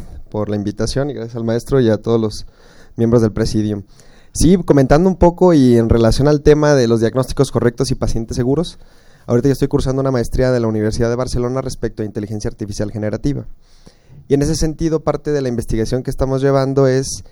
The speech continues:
cómo podemos usar herramientas como la inteligencia artificial en el ámbito de la consulta. Todos sabemos, yo que soy médico internista, soy médico clínico,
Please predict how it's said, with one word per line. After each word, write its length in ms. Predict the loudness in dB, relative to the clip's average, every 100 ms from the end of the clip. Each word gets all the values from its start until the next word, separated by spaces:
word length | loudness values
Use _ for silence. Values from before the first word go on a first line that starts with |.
| _ _
cómo 280 | -2 -2 0
podemos 320 | 0 -2 -4
usar 180 | -4 -2
herramientas 560 | -2 -2 -4 -4 -6
como 160 | -6 -6
la 80 | -4
inteligencia 460 | -6 -6 -6 -6
artificial 640 | -8 -8 -10 -6 -4 -4 -6
en 100 | -8
el 120 | -6
ámbito 280 | -6 -4 -2
de 100 | -2
la 100 | -4
consulta. 600 | -8 -10 -6 -8 -8 -18 -20 -20 -20 _ _ _ _
Todos 220 | -4 -2
sabemos, 460 | 2 0 0 -4 -8
yo 140 | -8 -6
que 80 | -4
soy 120 | -4
médico 220 | -4 -4
internista, 460 | -6 -6 -6 -6 -6
soy 140 | -6
médico 300 | -10 -8 -8
clínico, 480 | -8 -10 -8 -10 -12